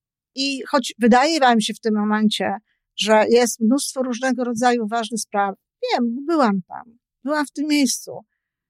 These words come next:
że jest mnóstwo ważnych spraw i że przecież, no, jesteśmy z tymi dziećmi gdzieś tutaj pomiędzy obiadem a spaniem, pomiędzy, e, myciem się,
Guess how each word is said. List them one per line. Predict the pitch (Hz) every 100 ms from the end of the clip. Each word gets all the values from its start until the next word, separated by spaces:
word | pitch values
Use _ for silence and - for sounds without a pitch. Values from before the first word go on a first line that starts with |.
| _
że | 247
jest | 262 247
mnóstwo | 262 330 - 311
ważnych | 269 254 262
spraw | 220 - 214 190 190 _
i | 214
że | 254
przecież, | - 285 277 -
no, |
jesteśmy | 311 311 - 330 -
z | 233
tymi | 208 208
dziećmi | 190 196 - 208
gdzieś | 175 214 -
tutaj | 269 - 220 208 - - - _
pomiędzy | - 226 240 226 214 233 220
obiadem | 208 233 214 240 220 214
a | 208
spaniem, | - - 220 240 233
pomiędzy, | 220 214 226 220 196 196 214 202 - _ _
e, | 208 208 202 - _
myciem | 220 220 247 262 240 220
się, | -